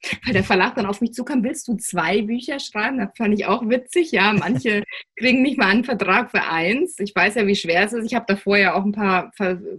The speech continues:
Speaker 1: Verlegen meine Bücher angeboten. Aber das sind, es ist ein, wie sag ich, eher so in, in die Geschenkbuchrichtung. Also das eine ist ein Wochenplaner mit so Impulsen für ein glückliches Leben.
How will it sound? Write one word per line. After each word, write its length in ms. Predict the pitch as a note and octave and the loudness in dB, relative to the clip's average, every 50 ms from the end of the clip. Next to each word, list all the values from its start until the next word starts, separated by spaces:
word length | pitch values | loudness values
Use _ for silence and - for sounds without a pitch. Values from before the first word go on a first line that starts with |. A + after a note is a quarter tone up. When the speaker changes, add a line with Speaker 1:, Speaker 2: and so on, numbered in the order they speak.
| - - | -10 -4
Speaker 1:
Verlegen 340 | - F#3+ F3+ F3+ F#3+ F#3+ | 0 2 4 4 4 4
meine 180 | F#3+ F3+ F3+ F3+ | 2 2 0 0
Bücher 280 | E3+ F#3+ G3 A3 F3 C3 | -2 -2 -2 0 0 0
angeboten. 600 | G3 A#3+ G#3 - - C#3+ C#3 - - F#3 G3+ G3+ - - - - - - - _ _ _ _ _ - | 0 -2 -2 -4 -6 -12 -12 -8 -4 -4 -4 -6 -6 -16 -20 -20 -20 -20 -20 _ _ _ _ _ -2
Aber 220 | F3 F#3+ F#3 F#3+ | -2 0 2 2
das 160 | F3+ F#3 - | 0 0 0
sind, 280 | - A#3+ A#3+ A#3+ G#3+ - - - G#3 G#3 - | 0 2 2 2 0 -2 -8 -12 -12 -12 -12
es 140 | F3+ F3+ - | -12 -8 -4
ist 200 | F3 A3 G3+ - | -4 -4 -2 0
ein, 400 | A#3 G#3+ G#3 G3+ G3 F#3+ F3+ D#3+ _ _ - | 0 2 2 2 0 -2 -4 -8 _ _ -6
wie 100 | G3 F#3 | -4 0
sag 180 | F3+ F3+ F#3+ | 0 0 0
ich, 120 | F#3 - - - - - | 0 -4 -8 -14 -8 -4
eher 200 | C#3 F#3+ G#3 G3+ | 0 0 0 2
so 60 | G3+ G#3+ | 0 -2
in, 360 | G#3 F#3 F#3+ - G3 A3 G#3 | -2 -4 -4 -4 -2 -2 -2
in 200 | G3 A3+ A#3 G#3+ | 0 2 2 2
die 100 | A3+ G#3+ | 4 2
Geschenkbuchrichtung. 1300 | A#3 G3+ - - - B3 A3+ A#3 C4 C4+ - - - C4+ C#4 C4+ - - C4+ C#4+ C#4 - - C#4 C4 A#3 | 2 2 0 -2 0 2 0 0 0 -2 -8 -10 -10 -12 -12 -12 -12 -10 -10 -10 -10 -10 -10 -6 -4 -2
Also 180 | G#3+ G3+ F#3+ | -2 -2 -2
das 200 | G3 G3+ G3+ - | -2 -2 -2 -4
eine 320 | - B2+ D#3+ F#3 G3+ G3+ G3+ | -2 0 0 2 2 0 0
ist 100 | G3+ - | 0 -2
ein 100 | G3+ F3+ | -2 0
Wochenplaner 640 | F#3 G3+ G3+ A#3 G#3+ - G#3+ F#3+ F3+ F#3+ G3 G3 | 0 -2 -2 -4 -4 -2 -2 -2 0 0 0 0
mit 160 | G3 G3 F#3 | 0 0 -2
so 100 | - - | -6 -8
Impulsen 560 | D#3+ F3+ G3 - - G#3+ G#3+ A3 G3+ G3+ G3+ G3+ | -8 -8 -8 -4 -2 -2 -2 -2 0 -2 -2 -2
für 120 | - G3+ | -2 -4
ein 100 | G3 F#3 | -2 0
glückliches 480 | G3 G3 G3 - F#3 F3+ - F#3 - - | 0 -2 -2 -4 -12 -10 -10 -10 -8 -4
Leben. 440 | G3 G#3+ A#3 B3 B3 B3+ B3+ B3+ | -4 -2 -2 -2 -4 -6 -8 -8